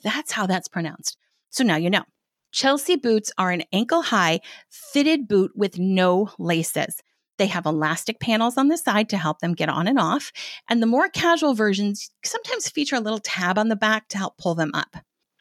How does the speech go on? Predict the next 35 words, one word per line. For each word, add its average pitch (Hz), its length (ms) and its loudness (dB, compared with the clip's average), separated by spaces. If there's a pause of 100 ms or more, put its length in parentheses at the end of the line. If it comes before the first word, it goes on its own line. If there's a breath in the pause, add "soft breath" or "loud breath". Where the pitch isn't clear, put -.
(180)
They're 220 220 2
often 208 360 2
flat, 196 340 2 (140)
but - 120 -2
you 180 140 -2
can 190 160 -2
find 185 240 -2
heeled 196 380 -2
versions 151 480 -6
too. - 300 -6 (540)
Chelsea 320 380 2
boots 285 240 0
were 285 80 2
designed 202 520 2
for 262 120 0
Queen 254 300 0
Victoria, 285 600 0 (240)
who 226 120 2
complained 285 580 0
about 269 280 -2
laces 214 440 -2
getting 196 260 -2
caught 170 320 -2
in 190 120 -2
her 175 140 -4
stirrups. - 760 -4 (800)
They 214 100 4
were 202 120 2
made 185 180 -2
fashionable 196 800 0
in 190 260 0
nineteen 202 500 -2
sixties 214 500 -6
in 190 220 0
London 190 460 0